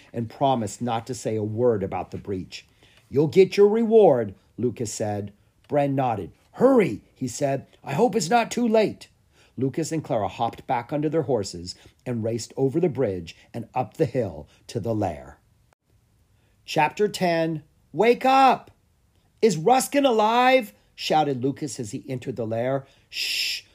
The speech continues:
don't startle him," said Andre, stroking Ruskin's head. "He's alive, but he's very, very sick." "Here," said Lucas, handing Andre the pouches. "Clara and I brought you something." "What's this?"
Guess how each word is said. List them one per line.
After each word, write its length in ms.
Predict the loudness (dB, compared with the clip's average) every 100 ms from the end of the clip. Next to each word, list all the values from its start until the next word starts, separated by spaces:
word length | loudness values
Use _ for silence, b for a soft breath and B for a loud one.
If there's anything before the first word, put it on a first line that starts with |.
| b _
don't 280 | -4 -4 -4
startle 540 | -8 -8 -6 -2 -2
him," 300 | 0 -2 -4 b b
said 220 | -8 -4
Andre, 540 | -2 -4 -4 -4 -4 -4 b b
stroking 640 | -16 -6 -4 -4 -6 -6
Ruskin's 440 | -4 -6 -10 -10
head. 340 | -10 -8 -8 -10 b b b
"He's 280 | -8 -6
alive, 640 | -4 -4 -2 -2 -2 -6 -8 b b
but 120 | -6 -4
he's 200 | -4 -6
very, 460 | -4 0 2 0
very 380 | -2 0 0 0
sick." 440 | -4 -2 -2 -4 _ b b b b
"Here," 440 | 2 4 4 0 b b
said 300 | -4 -2 0
Lucas, 400 | -2 -4 -8 -10 b b
handing 380 | -6 -6 -6 -6
Andre 360 | -4 -2 -2
the 100 | -4
pouches. 500 | -4 -4 -4 -4 -8 b b b
"Clara 380 | -10 -2 0 2
and 100 | 0
I 100 | -2
brought 420 | -4 -2 -2 -2
you 60 | -6
something." 520 | -4 -6 -6 -10 -12 _ b b b -4
"What's 300 | -2 -2 2
this?" 480 | 4 4 2 -10